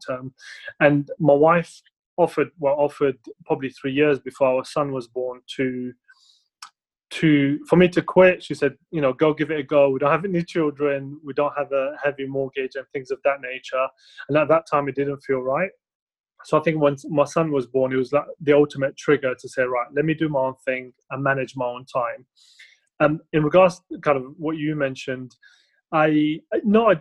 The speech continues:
you know, being very frank, I do find myself here where, you know, he's, he might be home after school and he'll be like, "Dad, you know, come have a look at this or come do this." And I'll be like, "Five minutes, five minutes, five minutes."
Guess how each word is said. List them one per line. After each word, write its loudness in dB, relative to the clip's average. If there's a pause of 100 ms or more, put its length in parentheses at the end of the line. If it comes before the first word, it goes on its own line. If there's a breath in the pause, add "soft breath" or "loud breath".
you 0
know, 2
being -2
very 2
frank, -4
I 4
do -2
find -2
myself -2
here -2
where, -4
you -8
know, -6
he's, -8 (280)
he -4
might 0
be -6 (320)
home 2
after 0
school 2 (640 soft breath)
and 0
he'll 4
be 0
like, 2
"Dad, 4 (240)
you -8
know, -2
come -12
have -6
a -10
look -8
at -8
this 0
or -8
come -8
do -2
this." -2
And -2
I'll -6
be -4
like, -6
"Five 0
minutes, -8
five -4
minutes, -10
five 2
minutes." -6